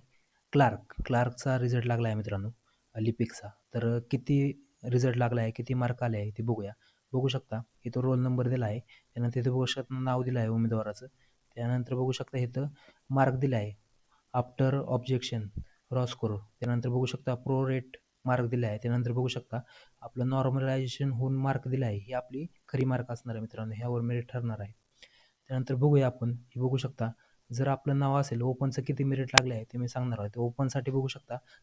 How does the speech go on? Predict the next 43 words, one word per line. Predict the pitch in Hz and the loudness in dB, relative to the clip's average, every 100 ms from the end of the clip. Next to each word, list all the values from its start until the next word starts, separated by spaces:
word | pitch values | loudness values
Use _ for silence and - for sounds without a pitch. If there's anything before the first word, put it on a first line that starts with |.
| - | -10
सर्वसाधारणसाठी | - 139 139 - 131 135 131 127 135 | -2 0 0 -2 -2 -2 -4 -6 -2
बारा | 135 131 127 | 0 2 2
जागा | 131 120 | 0 0
होत्या, | 110 104 120 _ _ _ - | -2 -4 -8 _ _ _ -14
तर, | 123 - | -12 -6
तर | |
बारा | 123 131 127 131 135 - | 0 4 4 2 -2 0
नंबरपर्यंत | 135 135 131 135 127 | 2 4 2 0 0
आपलं | 131 - | -2 0
ओपनचं | 135 131 135 127 139 | 0 0 -2 -2 0
मेरिट | 135 131 | -2 -2
जाणार | 139 113 | -6 -6
आहे, | 104 | -8
म्हणजे | 107 110 | -8 -2
इतकं | 117 - 110 | -4 -4 -4
जाणार | 113 107 101 | -2 -2 -2
आहे. | 101 _ - _ _ 131 | -6 _ -20 _ _ -4
हे | |
नाव | 123 123 | 0 2
बघू | 127 131 | 4 2
शकता | 123 117 113 117 - - - | 2 -4 -6 -6 -14 -20 -6
निकेश | 135 135 143 139 | -2 2 2 2
पाटील, | 143 127 117 | -2 0 0
निकेश | 123 123 135 | -2 -2 -6
पाटीलपर्यंत | - 131 131 131 131 131 170 - - _ - | -4 -6 -4 -2 0 0 0 -4 -20 _ -12
आपलं | 117 123 | -2 2
ओपनचं | 135 131 131 135 | 2 2 -2 0
मेरिट | 131 127 | 0 0
जाणार | 135 135 120 | 0 0 0
आहे. | 110 | -2
एकूण | 113 127 123 | -2 0 2
बारा | 123 123 127 131 | 2 2 0 -2
जागा | 123 120 120 | -2 0 0
होत्या | 110 - - _ _ _ | -4 -8 -18 _ _ _
आणि | 123 123 | -2 2
मेरिट | 131 131 | 2 2
बघूया | 131 135 131 | 2 2 0
ओपनचं | 120 120 123 120 | -2 -4 -6 -8
किती | 117 120 | -4 -2
लागलं, | 110 | 0
एकशे | 117 120 - | -2 -2 -4
अठ्ठ्याऐंशी | 131 - 127 123 131 | -6 -6 -8 -8 -10
मेरिट | 127 | -10